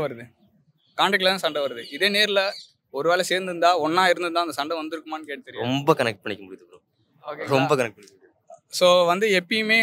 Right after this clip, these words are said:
Speaker 1: வந்து நான் அவங்க கிட்ட இ-, பொதுவா பார்க்குறவங்க, ஒருவேளை இந்த வீடியோ நிறைய பேர் பார்த்தீங்க அப்படின்னா மீட் பண்ணுங்க, மீட் பண்றதுக்கு ஒரு ஆப்பர்ச்சுனிட்டி கொடுங்க,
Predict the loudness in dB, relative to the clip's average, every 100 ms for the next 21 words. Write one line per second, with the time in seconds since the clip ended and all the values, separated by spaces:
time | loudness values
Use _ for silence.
0 | 2 2 2 2 2 -2 -2 -2 -2 -6
1 | _ _ -20 -20 -20 -20 _ 0 2 6
2 | 6 6 6 4 2 -2 0 2 2 2
3 | 0 2 2 4 2 2 2 2 2 0
4 | -2 -2 -2 -2 -4 -10 -20 _ _ _
5 | _ _ _ _ _ _ _ _ _ 0
6 | 4 4 6 4 4 2 2 0 -12 _
7 | _ _ _ _ _ _ 0 2 2 2
8 | 2 4 4 4 2 -2 -4 -4 -4 -2